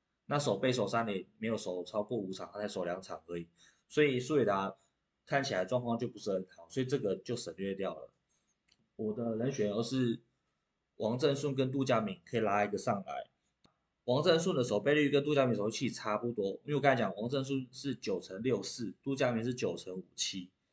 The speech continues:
那打击率的话差很多，杜佳明三成六六，王正顺两成七六，可以说杜佳明多了王正顺至少多一个 level。所以，呃，因为你上一军嘛，我们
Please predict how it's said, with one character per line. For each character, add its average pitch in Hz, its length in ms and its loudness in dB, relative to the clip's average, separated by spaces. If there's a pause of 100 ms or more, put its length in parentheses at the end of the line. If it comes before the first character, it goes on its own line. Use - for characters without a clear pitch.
(140)
那 170 140 2
打 113 180 8
击 113 140 4
率 143 160 8
的 135 60 10
话 139 380 8 (240)
差 120 380 6
很 110 180 0 (120)
多， 95 260 0 (260)
杜 160 160 6
佳 143 200 8
明 107 160 2
三 127 260 2
成 110 220 -2
六 120 160 4
六， 113 280 4 (120)
王 104 180 -2
正 123 140 -2
顺 120 260 0
两 95 240 -4
成 92 240 -10
七 113 220 -2
六， 113 320 2 (340)
可 156 140 2
以 127 40 6
说 139 360 2 (360)
杜 160 140 0
佳 135 100 6
明 117 160 2
多 131 280 6
了 117 200 8
王 113 160 2
正 127 140 0
顺 131 240 -2
至 139 140 -2
少 135 100 6
多 120 240 0
一 - 20 0
个 113 80 2
level。 107 440 0 (420)
所 196 160 4
以， 160 320 2 (460)
呃， 123 340 8
因 196 60 2
为 190 100 4
你 110 160 2
上 156 260 0
一 147 80 -2
军 135 240 0
嘛， 117 140 0
我 110 140 -4
们 117 320 -2